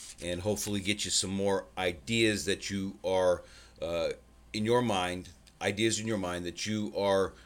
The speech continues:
really much better than you obviously think more often than not. And that's the key, guys. We gotta replace the, the, we gotta push that bad dog out. We gotta replace it with the good dog,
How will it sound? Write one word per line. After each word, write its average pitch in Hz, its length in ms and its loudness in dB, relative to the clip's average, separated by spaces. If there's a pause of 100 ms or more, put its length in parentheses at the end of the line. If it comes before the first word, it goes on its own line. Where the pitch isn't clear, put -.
(280)
really 110 300 2
much 101 440 2
better 104 280 6
than 92 240 -4
you 92 240 -4 (640)
obviously 101 520 2
think 101 340 -2 (100)
more 98 360 0
often 92 420 0
than 87 200 -2
not. 82 300 -4 (600)
And 95 140 -6
that's 101 220 2
the 104 80 -4
key, 110 260 0
guys. 82 380 -2 (360)
We 90 80 -10
gotta 101 280 4
replace 107 880 2 (360)
the, 90 520 -6 (100)
the, 90 340 -10
we 82 60 -16
gotta 101 240 4
push - 300 -2
that 107 280 4
bad 107 300 6
dog 104 320 6
out. 107 220 6
We 95 80 -6
gotta 92 160 2
replace 104 560 0
it 113 100 -2
with 95 180 -6
the 82 60 -12
good 101 260 -2
dog, 107 380 6